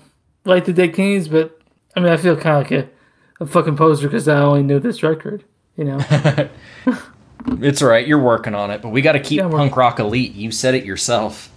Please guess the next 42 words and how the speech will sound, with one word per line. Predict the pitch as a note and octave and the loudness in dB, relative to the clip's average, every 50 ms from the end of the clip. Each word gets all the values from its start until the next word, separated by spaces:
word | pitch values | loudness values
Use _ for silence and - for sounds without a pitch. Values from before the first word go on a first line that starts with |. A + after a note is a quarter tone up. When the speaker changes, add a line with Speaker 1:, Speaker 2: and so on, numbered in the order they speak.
| _ _ | _ _
Speaker 1:
I | - F#3 F3+ | -2 -2 0
did. | D#3 F3 E3+ D#3+ C#3+ C#3+ - - | 2 2 2 2 0 -4 -8 -6
I, | E3 E3+ F3 F3+ E3+ | -4 -2 -2 -2 -4
I | D#3+ E3+ F3 F3 E3 D#3 E3 E3+ E3+ E3+ | -4 -6 -6 -6 -4 -2 0 2 4 4
honestly | E3 E3 D#3+ - E3 D3 | 4 2 0 -2 -4 -2
think | - E3 D#3 C#3+ - | -2 -2 -2 0 0
that | D3+ D3 C#3+ D3+ - _ _ _ _ _ - | 0 0 -2 -4 -10 _ _ _ _ _ -2
there's | E3+ E3 D3 D3 | 0 0 2 2
some | F3 D#3+ C#3 | 0 -2 0
people | B2+ D3 D3+ D3 | 0 -2 -2 0
that | D3 C#3+ - | 0 -2 -2
shouldn't | - D#3 D3+ C#3 | -2 -2 0 0
listen | C#3+ C#3 D3 - D3 | -2 -2 -2 -4 -6
to | - | -4
punk | - D3 C#3+ C#3+ | -4 -4 -4 -4
music | D3 C#3 C3 B2+ C#3 C#3 | -4 -6 -6 -6 -6 -4
Speaker 2:
<laughs> | D3+ - - D#3 - - D#3 - - E3+ | -4 -2 -2 0 0 0 -2 0 0 2
Speaker 1:
or | E3+ D#3 C#3+ - E3 C3+ C#3+ - D#3 - - - - | 2 2 2 0 -2 -4 -4 -4 -6 -6 -8 -10 -18
shouldn't | - - F#3+ F3+ E3 D3 D3 | -8 -4 -2 -2 -2 -2 -4
claim | E3+ D#3+ C#3+ | -4 -2 0
punk, | F3 F#3+ F3 - - - - E3+ - | 0 0 0 -2 -8 -16 -16 -10 -6
and | F#3 F#3 G3 | -2 2 2
that's | G#3 G#3+ G#3 - | 2 2 2 2
a, | F#3 E3+ D3 - | 0 0 0 -2
that's | - F3 F#3 F#3 D3 F3+ | 0 2 2 2 4 2
a | E3 | 0
horrible | C#3+ C3+ E3 F3+ F3+ D#3+ E3 D#3 D3+ | 0 0 0 0 2 2 0 -2 -2
thing | E3+ E3 D3+ | -4 -6 -6
to | C#3 C3+ | -6 -6
say, | - - E3+ E3+ | -4 -2 0 0
but | D3+ C#3+ C3+ | 0 -2 -4
it's | C3 - | -6 -8
true. | - - E3 D#3+ D#3 - - - - - - | -8 -6 -4 -4 -4 -8 -14 -20 -20 -6 -2
A | G#3 | 0
lot | A3 A#3 | 0 2
of | A3+ | 2
people | B3+ B3 A3+ | 4 4 4
are | G#3 F3+ | 4 2
like, | - - - - - - F3+ | 0 -4 -10 -20 -10 -2 0
"No, | G#3 A3 G#3+ F3+ | 2 2 2 0
punk, | - - F#3 G3 G#3+ G#3+ F#3+ F3+ | -2 0 0 0 0 0 0 -2
man, | E3+ D#3+ D#3 D#3 D#3 D3+ | -2 0 0 -2 -2 -6